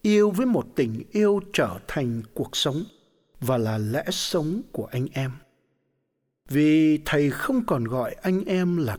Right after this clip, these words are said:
tôi tớ nữa, nhưng là bạn hữu. Trích Phúc Âm Thánh Gioan, chương mười lăm, câu mười lăm.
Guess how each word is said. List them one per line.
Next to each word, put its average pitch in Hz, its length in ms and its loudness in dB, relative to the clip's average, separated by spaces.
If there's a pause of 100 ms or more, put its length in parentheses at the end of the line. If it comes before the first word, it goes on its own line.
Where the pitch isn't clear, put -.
tôi 139 220 2
tớ 135 120 0
nữa, 202 420 -2 (400)
nhưng 180 320 6
là 123 240 2
bạn 135 220 -4 (100)
hữu. 190 340 -2 (720)
Trích 139 180 -4
Phúc - 160 -6
Âm 117 420 -2
Thánh 139 180 -2
Gioan, 160 480 -4 (340)
chương 143 260 2
mười 110 160 -2
lăm, 143 220 0 (140)
câu 151 100 2
mười 110 200 -2
lăm. 131 260 -4